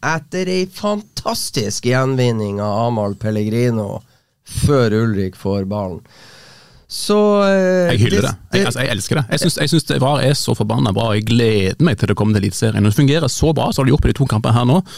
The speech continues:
Speaker 2: jeg synes det gjør fotballen bedre, rett og
Speaker 1: Ja,
Speaker 2: slett.
Speaker 1: og så, så, så lurer jeg meg på om det er noen sånne regelmessige ting vi egentlig ikke helt, eller jeg ikke vet, som er årsak da til at når dommer tar den avgjørelsen han gjør etter femten minutter i, i situasjonen med Nikita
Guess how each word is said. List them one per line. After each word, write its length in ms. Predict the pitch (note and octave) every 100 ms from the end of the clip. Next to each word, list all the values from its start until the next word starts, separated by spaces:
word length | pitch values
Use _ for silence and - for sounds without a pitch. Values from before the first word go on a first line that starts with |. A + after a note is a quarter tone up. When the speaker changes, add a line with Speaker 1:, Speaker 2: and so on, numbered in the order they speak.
| - - - _
Speaker 2:
jeg 120 | - C#3+
synes 100 | D#3
det 80 | B2
gjør 120 | A#2
fotballen 240 | G2+ B2 A2
bedre, 280 | C3 A#2+ A#2+
rett 80 | D3+
og 20 |
Speaker 1:
Ja, 120 | F#3+ B3
Speaker 2:
slett. 220 | C4 G#3+
Speaker 1:
og 60 | G#3+
så, 140 | - A3+
så, 220 | F#3 - G#3 F#3+
så 220 | - G#3+
lurer 320 | G3+ G#3+ A3+
jeg 100 | G#3
meg 140 | F3+ E3+
på 140 | G3
om 140 | G3 D#3+
det 80 | E3
er 80 |
noen 160 | F#3+ D#3
sånne 260 | D#3+ D#3 C#3
regelmessige 880 | C#3+ E3+ F#3 F#3+ F#3+ F3 - A2+ G#2+ -
ting 240 | E3+ E3+ B2
vi 80 | C#3+ C3+
egentlig 560 | C#3+ F3+ F3 B2+ G#2+ B2 A#2 -
ikke 400 | D#3 - D3 C3 B2 A#2 A#2
helt, 260 | E3 C3
eller 240 | - C#3 C3+
jeg 380 | D#4+ A#3 G#2 G#2+
ikke 160 | A#2+
vet, 300 | B2 B2+ B2
som 240 | - A#2 A2+
er 140 | A2+
årsak 480 | A2 C3+ - A2 G2+
da 140 | - A2+
til 260 | G#2 - G#2+
at 380 | G#2 G2+ - -
når 240 | B2 C#3 C3+
dommer 300 | D3+ C#3+ G#2
tar 220 | C3+ C3
den 160 | A2 A2
avgjørelsen 480 | B2+ B2 G#2 A2 A2
han 140 | G#2+
gjør 240 | B2 A2+
etter 180 | G#2+ G2+
femten 380 | B2 C3 B2 A2
minutter 400 | A2+ B2 B2 G2
i, 500 | G#2 G2+ F#2+ F2+ G2+
i 60 | G2+
situasjonen 560 | A#2 G#2+ A2 C3 B2
med 140 | G#2+ G#2
Nikita 480 | G2 B2 B2+ G2